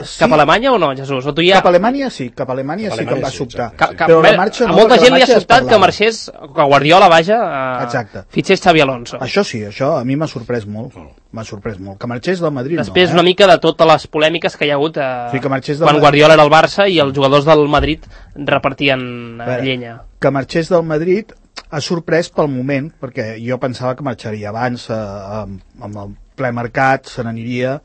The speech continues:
Speaker 1: i seria una cosa més pausada i no a última hora, quasi a correcuites, marxar. Això és el que no m'esperava i això és el que m'ha sorprès. Però que marxés del Madrid jo sí que ho veia, que,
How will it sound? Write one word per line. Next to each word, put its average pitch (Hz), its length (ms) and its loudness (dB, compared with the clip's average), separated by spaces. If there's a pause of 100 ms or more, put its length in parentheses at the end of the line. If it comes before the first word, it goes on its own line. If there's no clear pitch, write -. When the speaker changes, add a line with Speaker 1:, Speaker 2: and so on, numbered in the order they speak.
(320)
Speaker 1:
i 131 80 -14
seria 120 240 -8
una 120 140 -8
cosa 120 260 -6
més 123 160 -8
pausada 123 540 -6
i 123 40 -10
no 113 120 -8
a 113 40 -8
última 113 460 -10
hora, 123 220 -6
quasi 110 240 -10
a 107 40 -14
correcuites, 117 760 -12 (1000)
marxar. 107 300 -12 (260)
Això 113 140 -8
és 131 60 -8
el - 40 -12
que 143 80 -6
no 131 80 -4
m'esperava 120 400 -8
i 131 60 -6
això 113 100 -12
és 117 60 -10
el 117 40 -20
que - 80 -12
m'ha 104 100 -12
sorprès. 92 440 -20 (400)
Però 120 160 -2
que 113 140 -10
marxés 127 260 -8
del 147 120 -4
Madrid 131 360 -6
jo 117 160 -6
sí 135 100 -14
que 123 120 -10
ho 101 60 -10
veia, 104 360 -10
que, 113 80 -8